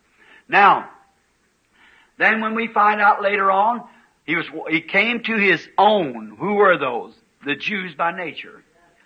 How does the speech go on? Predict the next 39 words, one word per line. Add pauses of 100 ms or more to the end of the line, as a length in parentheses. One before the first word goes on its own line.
(280)
And
so
his
own
received
him
not.
So
he
had
then,
now
it
has
to
go
with
the
Gentiles,
see,
'cause
his
own
received
him
not. (520)
"But
as
many
as
did
receive
him, (640)
to
them
gave
he
the
power